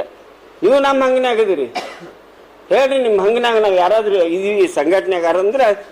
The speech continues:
ನಿಮ್ಮ ಹಿಡಿತಲ್ಲಿ ನಾವು ಸಾಷ್ಟಾಂಗ ಹಾಕ್ತೀವಿ. ಇವತ್ತು ಇದೇ ಎಚ್ಚರಿಕೆ, ಇದೇ ಕೊನೆಯ ಗಂಟೆ. ಇನ್ನು ನಾ-, ಈ ಒಂದು ಪ್ರತಿಭಟನೆ ನಾಳೆ ಕೂಡಲ ಸಂಗಮದಲ್ಲಿ ಇಪ್ಪತ್ತು ನಾಲ್ಕು ಏಪ್ರಿಲ್ ಎರಡು ಸಾವಿರದ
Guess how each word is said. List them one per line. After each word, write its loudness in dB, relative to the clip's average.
ನಿಮ್ಮ 2
ಹಿಡಿತಲ್ಲಿ 2
ನಾವು 2
ಸಾಷ್ಟಾಂಗ -6
ಹಾಕ್ತೀವಿ. -20
ಇವತ್ತು -2
ಇದೇ 0
ಎಚ್ಚರಿಕೆ, 0
ಇದೇ 2
ಕೊನೆಯ 0
ಗಂಟೆ. -2
ಇನ್ನು 2
ನಾ-, 0
ಈ -2
ಒಂದು 0
ಪ್ರತಿಭಟನೆ 0
ನಾಳೆ 0
ಕೂಡಲ 2
ಸಂಗಮದಲ್ಲಿ 0
ಇಪ್ಪತ್ತು -2
ನಾಲ್ಕು -2
ಏಪ್ರಿಲ್ -2
ಎರಡು 0
ಸಾವಿರದ -2